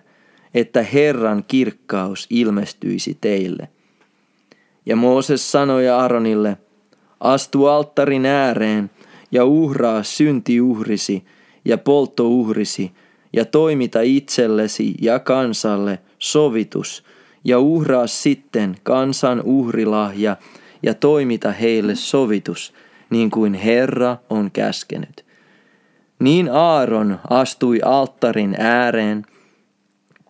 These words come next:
ja teurasti oman syntiuhrivasikkansa. Ja Aaronin pojat toivat hänelle veren, ja hän kastoi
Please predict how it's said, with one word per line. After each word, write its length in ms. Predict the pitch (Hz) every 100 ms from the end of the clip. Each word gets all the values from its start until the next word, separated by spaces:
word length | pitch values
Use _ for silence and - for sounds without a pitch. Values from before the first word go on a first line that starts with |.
| _ -
ja 120 | 117
teurasti 720 | - 143 139 117 110 - 104 -
oman 400 | 135 127 110 101
syntiuhrivasikkansa. 1900 | - 151 120 101 113 120 117 101 104 110 117 110 - - - 95 - - - _ _ _ _ _ _ _ _ _ -
Ja 220 | 113 120
Aaronin 500 | 139 151 151 147 135
pojat 540 | 156 151 123 107 -
toivat 440 | 123 127 113 110 -
hänelle 580 | 120 123 113 104 104 - _ - 98
veren, 520 | 120 123 110 101 98 _ _ _ -
ja 140 | 120
hän 300 | 110 123 117
kastoi 720 | - 131 - - 123 107 98